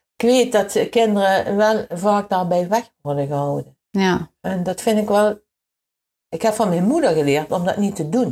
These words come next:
Speaker 2: Nee, ja.
Speaker 1: Want in, in eerste instantie, toen mijn vader overleed, dacht ik, "Oh, dan ga ik wel kijken, maar neem de kinderen niet mee," dacht ik. Zei mijn moeder, "Ja, Elsbeth, dat moet je niet doen.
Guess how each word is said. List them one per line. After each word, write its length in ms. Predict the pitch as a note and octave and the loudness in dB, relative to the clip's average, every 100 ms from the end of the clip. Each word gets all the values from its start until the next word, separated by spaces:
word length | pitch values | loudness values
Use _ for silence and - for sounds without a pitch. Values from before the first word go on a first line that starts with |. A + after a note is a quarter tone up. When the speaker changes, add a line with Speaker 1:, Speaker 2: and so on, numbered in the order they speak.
| A#3 | 2
Speaker 2:
Nee, 440 | A#3+ A#3+ G3 G3 A3+ | 4 4 2 0 -2
ja. 460 | A#3+ F#3+ E3 F#3+ - _ _ _ _ _ - | -2 0 0 -4 -10 _ _ _ _ _ -6
Speaker 1:
Want 200 | F3+ F#3 | -4 -2
in, 240 | G#3 G#3 | 0 2
in 100 | A3 | 0
eerste 380 | G#3+ A3+ A#3+ A#3+ | 2 2 2 0
instantie, 440 | F#3 - F#3 E3 - | -2 -2 -2 -2 -2
toen 120 | F#3+ | -2
mijn 160 | F3 | 0
vader 320 | F3 B3 C#4 - | 2 0 2 0
overleed, 520 | F3+ E3+ D#3+ D3+ E3+ | 0 2 2 2 2
dacht 180 | F#3+ F3+ | 2 2
ik, 220 | E3 E3 | 0 -2
"Oh, 160 | D#3 D#3 | -2 0
dan 120 | C#3 | 0
ga 160 | C#3+ | 0
ik 100 | D3 - | -2 -4
wel 120 | C#3 | -6
kijken, 300 | C#3 B2 C3 | -2 -4 -4
maar 100 | C3+ | -4
neem 180 | C#3 B2+ | -4 -4
de 80 | B2 | -2
kinderen 400 | - G#3+ F#3 B2+ | 0 2 2 0
niet 200 | G#2+ - | -2 -6
mee," 240 | A#2 F3 _ | -6 -6 _
dacht 200 | - A2 | -6 -2
ik. 180 | G2+ A#2+ _ _ _ _ _ | -2 -4 _ _ _ _ _
Zei 200 | - D3+ | 2 4
mijn 160 | C3+ B2 | 4 4
moeder, 220 | B2 B2 | 2 2
"Ja, 220 | C3+ A#2 | 0 0
Elsbeth, 420 | C3 B2 C3 C3 | -2 -2 -2 -4
dat 120 | - G3 | -2 0
moet 200 | G#3+ - | 0 0
je 60 | |
niet 220 | C3+ A2+ | -2 0
doen. 220 | A#2 C#3 | -4 -6